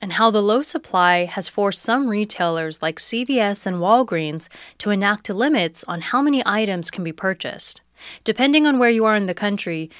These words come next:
baby formula supply is down thirty-one to forty percent.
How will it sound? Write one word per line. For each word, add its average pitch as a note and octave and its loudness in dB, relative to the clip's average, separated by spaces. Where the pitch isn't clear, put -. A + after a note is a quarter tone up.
baby A3 2
formula A#3 0
supply F3+ 0
is F3+ -4
down F3 -2
thirty-one G3 -4
to - -8
forty A#3 -2
percent. E3+ -6